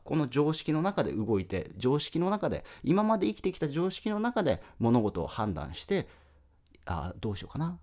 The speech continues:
こうしようかな」みたいな話ですよね。だからね、これはね、常識の転換が必要なんですよね。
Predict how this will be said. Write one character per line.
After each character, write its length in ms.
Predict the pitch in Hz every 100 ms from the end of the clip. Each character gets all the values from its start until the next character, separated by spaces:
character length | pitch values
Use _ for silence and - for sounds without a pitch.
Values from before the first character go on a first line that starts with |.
| -
こ 80 |
う 40 | -
し 40 |
よ 60 | -
う 60 | 135
か 0 |
な」 160 | 175
み 140 | 175 -
た 80 | -
い 20 |
な 60 |
話 240 | - - -
で 80 | -
す 80 |
よ 80 | -
ね。 160 | 143 160 - - - - _ _ _ _ _
だ 80 | -
か 80 | 170
ら 40 |
ね、 120 | 120 110
こ 200 | - 247
れ 80 |
は 120 | 359 330
ね、 160 | 127
常 260 | 104 190 339
識 220 | - -
の 100 | 311
転 220 | 302 214 240
換 220 | 240 233
が 60 | 226
必 200 | 196 202
要 80 | 180
な 80 |
ん 20 | 143
で 20 |
す 60 | -
よ 60 |
ね。 120 | -